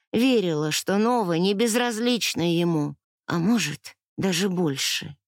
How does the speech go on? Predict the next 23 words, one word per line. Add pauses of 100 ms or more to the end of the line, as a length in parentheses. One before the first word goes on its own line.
(140)
Его
реакции
не
казались
ей
странными (220)
и
неожиданными. (360)
Даже
когда
их
держали
взаперти
в
шахтах, (540)
он
не
сказал
Ариане
ни
слова, (360)
прекрасно
понимал,